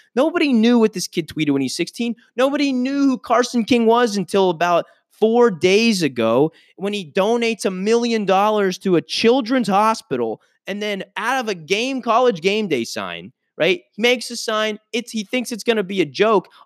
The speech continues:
All of a sudden, he gets a, a buttload of money. And instead of being like, "Wow, I'm a millionaire now. Thanks a lot," he goes,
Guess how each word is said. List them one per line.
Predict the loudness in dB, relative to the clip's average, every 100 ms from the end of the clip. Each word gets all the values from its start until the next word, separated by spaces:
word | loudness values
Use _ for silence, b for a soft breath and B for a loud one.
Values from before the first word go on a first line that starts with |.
| 0
All | 2
of | 2
a |
sudden, | 0 0 2
he | 0 -2
gets | -6 -6
a, |
a | -8 -8 -6 -6
buttload | -4 0 2 4 2
of | 2
money. | 2 2 0 -2 b b
And | -6
instead | -6 -2 0
of | 2 0
being | -2 0
like, | 0 0
"Wow, | 2 4 4
I'm | 2
a | 2
millionaire | 2 2 2 0 0 0
now. | 2 2 0
Thanks | -2 -4 -4 -4 -6
a |
lot," | -2 0 0 b b
he | -12 0
goes, | 2 2